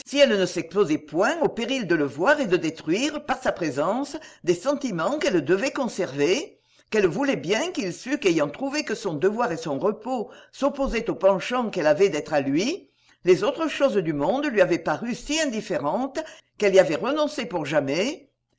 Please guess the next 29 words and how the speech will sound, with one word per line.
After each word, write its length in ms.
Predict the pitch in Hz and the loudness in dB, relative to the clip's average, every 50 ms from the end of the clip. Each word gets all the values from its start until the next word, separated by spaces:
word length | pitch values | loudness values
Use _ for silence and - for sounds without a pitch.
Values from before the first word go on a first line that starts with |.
| _ _ - | _ _ -2
qu'elle 240 | - 214 185 175 170 | 0 0 2 2 0
ne 60 | 165 | -2
pensait 400 | - - 247 311 302 - 294 - | -2 0 0 0 0 0 -6 -8
plus 260 | - - 247 247 233 | -8 -6 -6 -4 -2
qu'à 120 | - 160 | 0 0
celle 360 | - - - 269 285 277 254 180 | 0 2 4 4 4 4 4 2
de 80 | 185 | 2
l'autre 320 | 160 175 196 190 - 170 143 | 2 2 0 -2 -2 -6 -6
vie, 480 | 127 120 143 175 226 285 - - - _ _ _ - | -4 -4 -4 -2 -2 -2 -4 -6 -16 _ _ _ -2
et 120 | 208 208 | -2 0
qu'il 160 | - 262 240 | 0 -2 -2
ne 80 | 220 202 | -2 0
lui 120 | 175 170 | 0 0
restait 480 | 170 160 156 156 - - 214 254 311 - | 0 -2 -2 -6 -6 -6 -4 -4 -2 -2
aucun 320 | 208 - - - 269 330 | -2 -4 -2 0 0 0
sentiment 720 | - - 285 247 214 - - 170 143 143 151 190 240 285 - - - _ - | 0 0 -2 -2 -2 -4 -4 -4 -2 0 0 0 -2 -4 -8 -12 -14 _ 0
que 80 | 202 | 2
le 100 | 180 175 | 2 2
désir 480 | 151 123 196 247 269 220 262 285 302 277 | 2 2 2 0 0 0 0 -2 -2 -2
de 80 | 196 180 | 0 0
le 100 | 170 165 | 0 0
voir 360 | 143 127 139 170 220 285 302 | -2 0 4 4 4 4 4
dans 140 | 269 254 196 | 0 0 0
les 100 | 175 160 | 0 -2
mêmes 240 | 143 170 196 294 285 | 0 -2 -2 -2 -4
dispositions 880 | 220 240 208 - - 220 196 165 160 156 - - - 208 262 330 320 | -4 -6 -6 -6 -4 -4 -2 -2 -4 -6 -6 -6 -4 -2 -2 -2 0
où 60 | 302 254 | 0 2
elle 100 | 214 185 | 2 2
était. 520 | 170 170 - - 127 123 131 143 156 | 2 0 -2 -2 -2 -2 -2 -2 -8